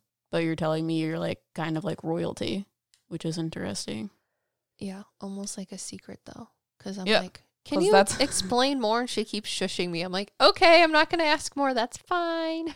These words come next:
Speaker 2: <laughs>
Speaker 1: Well, 'cause that's how Jasmine was, too. She would go out into, like, the normal world, but she would dress up like she was one of them.
Speaker 2: Mm,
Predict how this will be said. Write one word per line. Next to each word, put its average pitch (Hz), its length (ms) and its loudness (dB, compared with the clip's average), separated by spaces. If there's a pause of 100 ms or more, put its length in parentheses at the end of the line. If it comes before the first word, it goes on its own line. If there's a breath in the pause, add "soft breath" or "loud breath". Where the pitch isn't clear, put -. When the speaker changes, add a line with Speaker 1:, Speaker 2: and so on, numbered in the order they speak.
Speaker 2:
<laughs> 330 300 0 (140)
Speaker 1:
Well, 196 140 0
'cause 190 160 -2
that's 196 200 2
how 196 340 4 (120)
Jasmine 170 480 -2
was, 160 220 -6
too. 165 180 -6
She 160 180 -8
would 160 100 -6
go 156 200 -4
out 160 320 -4
into, 170 520 -6
like, 160 300 -6
the 160 100 -6
normal 156 420 -4
world, 170 520 -4 (160)
but 170 120 -10
she - 140 -6
would 160 140 -6
dress 156 280 -4
up 156 260 -6 (640)
like 175 280 -6
she 190 200 -6
was 170 420 -6 (120)
one 170 200 -2
of 160 100 -6
them. 196 400 -6 (200)
Speaker 2:
Mm, 208 320 -10